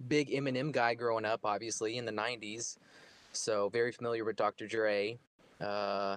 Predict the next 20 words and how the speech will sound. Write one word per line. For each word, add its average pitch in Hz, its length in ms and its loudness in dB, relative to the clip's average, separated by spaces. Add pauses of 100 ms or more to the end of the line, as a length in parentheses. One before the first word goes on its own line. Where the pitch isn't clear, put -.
(680)
Kanye, 170 520 4 (680)
<laughs> - 640 -16
the 170 120 2
Kardashians 240 580 8
have 117 160 2
ruined 113 320 0
Kanye. 87 460 -2 (1000)
You 135 80 -2
know, 120 80 0
as 120 140 2
soon 196 160 2
as 170 80 2
he 170 80 0
started 156 260 6
dating 131 280 2
Kim, 123 260 0
it 104 80 -6
seemed 110 160 -4
like 104 180 0
his 110 320 0